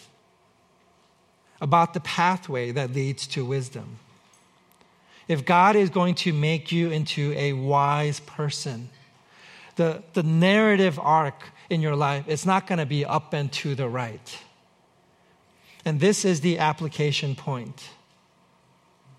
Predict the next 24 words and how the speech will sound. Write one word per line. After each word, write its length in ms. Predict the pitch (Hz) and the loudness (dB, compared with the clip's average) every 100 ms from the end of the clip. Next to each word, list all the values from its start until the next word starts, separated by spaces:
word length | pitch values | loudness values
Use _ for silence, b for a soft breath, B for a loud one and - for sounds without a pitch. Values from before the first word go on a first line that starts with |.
| _ _ B B | _ _ B B
If 180 | 165 - | -6 0
you 120 | 170 | 0
want 360 | 151 170 202 196 | 4 4 4 2
to 120 | 214 | 0
be 160 | 202 214 | 2 2
wise, 880 | 156 127 127 123 139 151 151 - B B B B | 0 0 0 -2 -6 -10 -12 -14 B B B B
your 160 | 165 | 0
life 320 | 151 156 175 - | 2 2 2 -4
story 340 | - 185 180 | -2 0 2
is 80 | 139 | 0
gonna 200 | 147 135 | -4 -4
look 260 | 135 - | -4 -6
like 240 | 131 113 113 | -6 -6 -6
this, 460 | 135 104 - - - | -6 -6 -12 -14 -6
up 320 | - 170 - 151 | -2 -2 -2 -6
and 180 | 135 | -4
down, 460 | 120 143 147 127 117 | -2 -2 -2 -4 -6
up 300 | - 151 - | -6 -8 -6
and 160 | 143 135 | -6 -2
down, 340 | 151 143 127 | -2 -2 -4
forwards 520 | - - 175 175 151 | -8 -2 0 0 -2
and 160 | 143 127 | -4 -2
backwards, 500 | 151 151 139 120 - | -2 -2 -4 -8 -8
two, 240 | - 214 | -6 -6